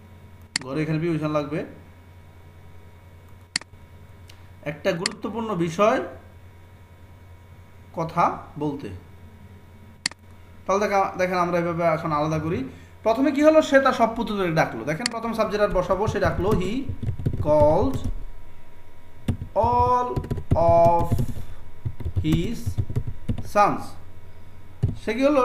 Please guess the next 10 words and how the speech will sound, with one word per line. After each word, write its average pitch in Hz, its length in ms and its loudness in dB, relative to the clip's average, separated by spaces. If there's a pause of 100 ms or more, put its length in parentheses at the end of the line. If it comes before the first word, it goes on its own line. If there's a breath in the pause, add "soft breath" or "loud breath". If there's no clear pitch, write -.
সব 254 160 -4
পুত্র 226 160 -8 (140)
ডাকলো 190 280 0 (1300)
এবং 302 140 10 (160)
পরের 269 240 8
দিন 262 80 2 (100)
সবাইকে 233 380 2
আসতে - 200 0 (100)
বলল, 117 160 -2 (2000)
এবং 220 200 6